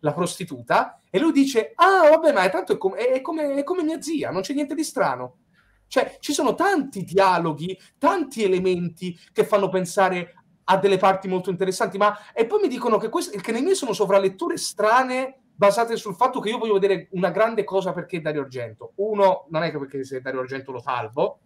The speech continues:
come ho fatto anche per altri maestri. Due, cioè, ma c'è proprio quel dialogo del prota-, del protagonista che, eh, cioè, eh, non il protagonista, di un uomo che dice a lei: "Ma guarda, ma guarda che,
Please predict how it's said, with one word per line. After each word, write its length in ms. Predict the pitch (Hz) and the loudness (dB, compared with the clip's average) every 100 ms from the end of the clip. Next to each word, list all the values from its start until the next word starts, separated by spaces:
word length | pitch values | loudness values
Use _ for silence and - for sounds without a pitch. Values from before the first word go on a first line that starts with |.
| _ | _
come 180 | 143 | -8
ho 60 | 139 | -4
fatto 260 | 156 - 143 | -4 -4 -4
anche 160 | 151 - | -6 -6
per 100 | 131 | -6
altri 220 | 135 135 | -6 -6
maestri. 580 | 135 120 110 - 165 196 _ _ | -6 -6 -8 -12 -14 -14 _ _
Due, 540 | - 151 233 151 127 - _ _ | -8 -2 0 2 -2 -6 _ _
cioè, 140 | 277 | -6
ma 60 | 165 | -4
c'è 180 | - | -6
proprio 240 | 247 339 320 | -4 -2 0
quel 180 | 311 285 | 2 4
dialogo 640 | 320 302 156 139 131 - _ | 4 4 4 0 -2 -6 _
del 200 | 202 226 | 0 0
prota-, 280 | 240 247 226 | 0 -4 -2
del 160 | 220 | -4
protagonista 580 | 226 240 233 285 302 214 | -2 -2 0 -2 -2 -4
che, 300 | 185 175 - _ _ | -2 -4 -6 _ _
eh, 420 | 190 202 202 202 196 | -4 2 4 2 2
cioè, 160 | - - | -2 -4
eh, 80 | 143 | -4
non 340 | 135 139 160 | -8 -6 -6
il 40 | 160 | -4
protagonista, 500 | 135 135 131 131 - _ | -8 -6 -8 -10 -14 _
di 120 | 160 | -2
un 100 | 254 | 2
uomo 220 | 302 339 277 | 4 4 0
che 160 | 214 | -2
dice 280 | 170 220 220 | -6 -4 2
a 120 | 202 | 4
lei: 420 | 202 240 226 165 - _ | 4 2 0 -4 -10 _
"Ma 120 | - 160 | -6 2
guarda, 840 | 226 254 180 160 151 147 147 - _ _ | 6 6 4 2 4 2 0 -6 _ _
ma 120 | 160 | -2
guarda 320 | 175 247 214 | 2 2 2
che, 380 | 185 175 151 - | 0 -2 -4 -8